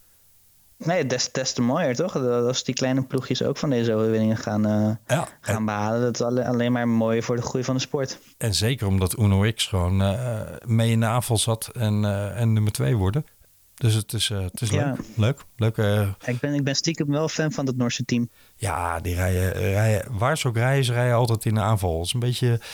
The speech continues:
Speaker 2: het beat van, eh, van, eh, van Noorwegen. Leuke ploeg, absoluut.
Speaker 1: Ja.
Speaker 2: Ja.
Speaker 1: En, eh,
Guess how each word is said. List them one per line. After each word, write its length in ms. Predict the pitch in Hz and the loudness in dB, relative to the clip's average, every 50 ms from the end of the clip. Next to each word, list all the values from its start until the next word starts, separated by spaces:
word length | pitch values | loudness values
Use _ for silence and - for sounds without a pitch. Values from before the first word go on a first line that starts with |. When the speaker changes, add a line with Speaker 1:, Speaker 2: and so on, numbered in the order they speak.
| - - - - - | -14 -16 -16 -18 -4
Speaker 2:
het 260 | - 117 110 101 92 | 0 0 0 2 2
beat 200 | 90 151 143 - | 2 0 0 0
van, 300 | - - 123 120 120 113 | 0 0 2 2 4 4
eh, 260 | 110 110 110 107 104 | 4 4 4 4 4
van, 340 | 101 - - 110 104 104 104 | 2 2 0 2 2 4 4
eh, 160 | 101 101 95 | 4 4 2
van 160 | 95 - - 107 | 2 2 2 2
Noorwegen. 560 | 101 101 98 90 82 82 87 85 120 135 - - _ | 4 4 4 4 4 2 2 2 0 -2 -2 -4 _
Leuke 260 | 120 113 107 - - | -2 0 0 -2 -4
ploeg, 280 | - - 104 90 - - - _ _ - | -2 -2 -2 -2 -2 -6 -14 _ _ -8
absoluut. 420 | - 104 - - - 95 90 147 139 | -8 -6 -4 -2 -2 0 0 0 2
Speaker 1:
Ja. 260 | 131 127 131 127 117 - | 2 2 2 0 -2 0
Speaker 2:
Ja. 180 | - 127 117 - - - | -2 -2 -2 -2 -6 -6
Speaker 1:
En, 180 | 131 131 127 127 | -2 -2 0 0
eh, 100 | 127 | 0